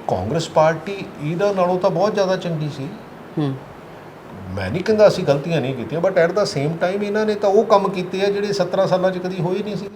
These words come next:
Speaker 2: ਉਹ ਕਹਿੰਦੇ ਅਸੀਂ ਖੇਤਾਂ ਤੱਕ ਪਾਣੀ ਪਹੁੰਚਾਤਾ, ਟੇਲਾਂ
Speaker 1: ਹਾਂ,
Speaker 2: ਤੱਕ,
Speaker 1: ਹਾਂ,
Speaker 2: ਇਸ ਤਰ੍ਹਾਂ ਦੇ ਬਹੁਤ ਕੰਮ ਕੀਤੇ
Speaker 1: ਮੈਂ
Speaker 2: ਨੇ।
Speaker 1: ਤਾਂ ਕਹਿੰਦਾ, ਮੈਂ ਤਾਂ ਕਹਿੰਦਾ ਇਹਨਾਂ ਨੇ ਉਹ ਕੰਮ ਕੀਤੇ ਜਿਹੜੇ ਸੱਤਰਾਂ ਸਾਲਾਂ 'ਚ ਹੋਏ ਨਹੀਂ ਸੀਗੇ।
Speaker 2: ਹੂੰ।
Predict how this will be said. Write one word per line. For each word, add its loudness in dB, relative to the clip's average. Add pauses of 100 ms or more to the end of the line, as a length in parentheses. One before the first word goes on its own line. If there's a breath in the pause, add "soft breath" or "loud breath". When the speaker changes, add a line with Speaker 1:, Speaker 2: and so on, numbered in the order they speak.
Speaker 2:
ਉਹ -4
ਕਹਿੰਦੇ 0
ਅਸੀਂ -4
ਖੇਤਾਂ -2
ਤੱਕ -2
ਪਾਣੀ -4
ਪਹੁੰਚਾਤਾ, -4
ਟੇਲਾਂ -2
Speaker 1:
ਹਾਂ, 0
Speaker 2:
ਤੱਕ, -4
Speaker 1:
ਹਾਂ, 0
Speaker 2:
ਇਸ -2
ਤਰ੍ਹਾਂ -4
ਦੇ -4
ਬਹੁਤ -4
ਕੰਮ -6
ਕੀਤੇ 0
Speaker 1:
ਮੈਂ 4
Speaker 2:
ਨੇ। 0
Speaker 1:
ਤਾਂ -2
ਕਹਿੰਦਾ, -4
ਮੈਂ -2
ਤਾਂ -6
ਕਹਿੰਦਾ -2
ਇਹਨਾਂ 0
ਨੇ 0
ਉਹ 0
ਕੰਮ 0
ਕੀਤੇ -6
ਜਿਹੜੇ -2
ਸੱਤਰਾਂ 2
ਸਾਲਾਂ 2
'ਚ -4
ਹੋਏ 2
ਨਹੀਂ -2
ਸੀਗੇ। -6
Speaker 2:
ਹੂੰ। 2